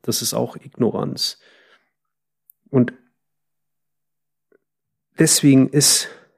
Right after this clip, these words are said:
dieses Bild, mit dem wir angefangen haben, so wichtig, weil es uns die Möglichkeit eröffnet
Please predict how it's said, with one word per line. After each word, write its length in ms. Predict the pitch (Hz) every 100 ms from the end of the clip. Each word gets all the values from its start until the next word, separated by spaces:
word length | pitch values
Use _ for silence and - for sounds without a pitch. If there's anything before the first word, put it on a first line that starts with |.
| _ -
dieses 260 | 110 -
Bild, 280 | - 185 208
mit 160 | 135 127
dem 120 | 117
wir 100 | 117
angefangen 580 | 151 143 - 131 117 110
haben, 320 | 117 117 - - _ _ _ _ _ _ _ _ _
so 280 | - 113 107
wichtig, 480 | 170 - 131 139
weil 100 | -
es 120 | 113 -
uns 380 | 120 - - _ _ _ _ _ _ _ _ _ _ _ _ _ _ _ _ _ _ _ _
die 320 | 123 107 - -
Möglichkeit 680 | 131 190 - - - 113 -
eröffnet 640 | - 123 - 110 110